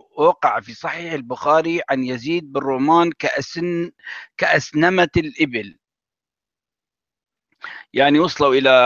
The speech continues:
ال-، الحجر، و-، هاي السنام الجبل هيك يصير، آه، تقريبًا هيك عالي، هذا يسموه،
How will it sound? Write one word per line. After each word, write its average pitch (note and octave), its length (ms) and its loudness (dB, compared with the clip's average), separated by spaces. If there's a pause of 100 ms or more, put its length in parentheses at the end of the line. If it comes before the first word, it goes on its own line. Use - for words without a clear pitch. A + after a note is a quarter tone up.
(1400)
ال-، A2 340 -14 (180)
الحجر، D#3 680 0
و-، A#2+ 800 -10 (580)
هاي D3+ 320 0
السنام D3+ 460 4
الجبل C#3 440 4
هيك C#3 180 0
يصير، A#2+ 500 -2
آه، G#2 360 -2 (220)
تقريبًا A#2 580 -2
هيك A2 440 -8
عالي، B2 480 2 (1120)
هذا C3 240 4
يسموه، C3 640 -2